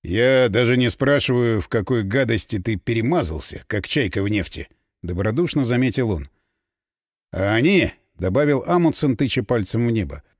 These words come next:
«кружат здесь уже добрых полчаса и не дали нам приближаться к подлодке, говоря, что это смертельно опасно.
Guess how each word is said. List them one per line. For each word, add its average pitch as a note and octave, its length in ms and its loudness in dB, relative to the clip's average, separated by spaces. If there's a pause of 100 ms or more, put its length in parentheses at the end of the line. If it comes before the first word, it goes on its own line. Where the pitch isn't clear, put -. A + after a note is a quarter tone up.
(420)
«кружат G#2+ 460 0
здесь C3+ 280 0
уже C3 220 2
добрых B2+ 400 2
полчаса B2+ 640 2
и C3 60 2
не G3 120 2
дали D3 280 2
нам A#2 320 2
приближаться A2+ 680 0
к - 80 -10
подлодке, B2+ 480 0
говоря, A#2 360 2
что - 160 0
это G#2 180 0
смертельно G2+ 560 0
опасно. E2 500 -6